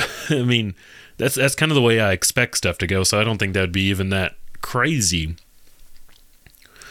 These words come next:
But, but the fact that they can't get to it,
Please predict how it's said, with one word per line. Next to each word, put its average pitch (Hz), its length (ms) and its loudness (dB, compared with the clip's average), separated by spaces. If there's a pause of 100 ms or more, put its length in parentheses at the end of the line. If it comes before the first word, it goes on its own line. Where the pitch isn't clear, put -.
(340)
But, 113 360 0
but 113 140 -2
the 113 60 0
fact 110 300 0
that 98 260 0 (420)
they 113 120 2
can't 104 280 0
get 87 180 -6
to 73 180 -4
it, 67 180 -8